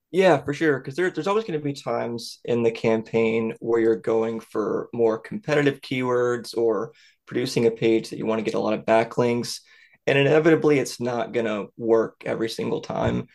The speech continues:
And so if you're starting out the campaign and you just kinda keep swinging for the fences and it's just kind of miss after miss, A, you're not having an impact on the business, but B,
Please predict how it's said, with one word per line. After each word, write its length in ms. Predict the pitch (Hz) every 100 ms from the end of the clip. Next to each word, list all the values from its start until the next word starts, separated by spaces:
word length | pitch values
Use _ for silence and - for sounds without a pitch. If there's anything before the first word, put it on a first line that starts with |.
| - _
And 120 | - 120
so 140 | 143
if 100 | 135
you're 120 | 175
starting 360 | 170 147 147 135
out 140 | 135
the 80 | -
campaign 680 | - 127 123 - 123 127 123
and 120 | 110
you 100 | 110
just 180 | 113 110
kinda 260 | - 110 110
keep 220 | - 151
swinging 320 | - 143 143 139
for 80 |
the 120 | 120 117
fences 520 | 123 127 123 123 113
and 100 | 107
it's 120 | 113
just 180 | 113 -
kind 200 | 113 107
of 60 | -
miss 440 | 113 117 120 117
after 260 | 113 - 110
miss, 420 | 113 117 110 - - - _ _ -
A, 220 | 170 180
you're 100 | 143
not 340 | 135 135 -
having 280 | - 143 127
an 80 | 117
impact 340 | 117 120 117
on 120 | 117
the 80 | -
business, 440 | 170 170 143 120 -
but 340 | - 123 110
B, 440 | 135 131 123 123